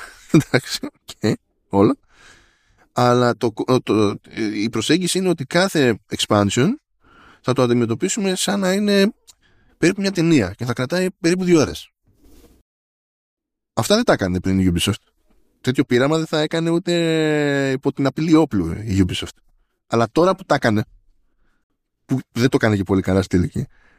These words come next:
και έχει κάψει σαν τη Microsoft ένα πράγμα, απλά για μεγαλύτερο χρονικό διάστημα, κάθε εμπιστοσύνη, που τις είχε άνθρωπος, πώς θα πιάσει; Είναι και αυτό που λες, δηλαδή, λε-,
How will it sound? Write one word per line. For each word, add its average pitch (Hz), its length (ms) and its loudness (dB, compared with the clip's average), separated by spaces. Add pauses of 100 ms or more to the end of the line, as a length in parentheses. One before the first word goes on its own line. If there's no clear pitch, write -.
(240)
και 123 140 0
έχει 139 360 0
κάψει 135 560 0 (1120)
σαν 185 200 -2
τη 190 140 4
Microsoft 131 360 -2
ένα 110 160 2
πράγμα, 101 420 0 (640)
απλά 143 240 -2
για 143 80 2
μεγαλύτερο 147 340 2
χρονικό 135 240 -2
διάστημα, 123 360 0
κάθε 131 300 0
εμπιστοσύνη, 113 560 0 (1300)
που 123 100 0
τις 107 420 0
είχε 113 200 2
άνθρωπος, 127 500 -2 (720)
πώς - 140 2
θα 117 100 4
πιάσει; - 420 -6 (640)
Είναι 143 180 2
και 156 100 0
αυτό 131 360 -2 (160)
που 120 120 -4
λες, 110 200 2
δηλαδή, 113 260 -2
λε-, 143 180 2